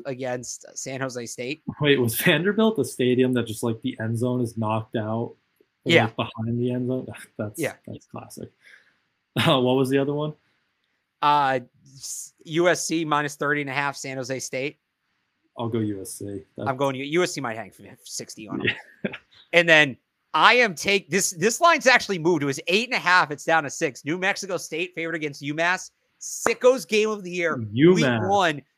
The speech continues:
Speaker 1: Two teams that I think won a combined one game last year. Uh, I will be locked into that on Saturday night. I'll be watching it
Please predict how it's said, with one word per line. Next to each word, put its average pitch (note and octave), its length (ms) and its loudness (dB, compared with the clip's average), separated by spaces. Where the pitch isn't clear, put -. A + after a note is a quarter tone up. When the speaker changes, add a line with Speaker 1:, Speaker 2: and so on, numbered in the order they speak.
Speaker 1:
Two C4 200 -2
teams A3+ 340 -6
that F#3+ 100 0
I F3 80 0
think G3 200 -8
won F3+ 200 -4
a G3 80 0
combined E3+ 580 -4
one E3 300 0
game F3 340 0
last F#3+ 400 0
year. G#3+ 280 -4
Uh, E3 140 -6
I F#3+ 160 2
will A3+ 160 -6
be G#3 140 -8
locked E3 480 -6
into F#3+ 200 -10
that G3+ 220 -2
on F#3 140 -10
Saturday G3 380 -8
night. G3 240 -8
I'll D#3+ 80 -10
be D#3+ 80 -10
watching D#3+ 320 -8
it E3+ 80 -10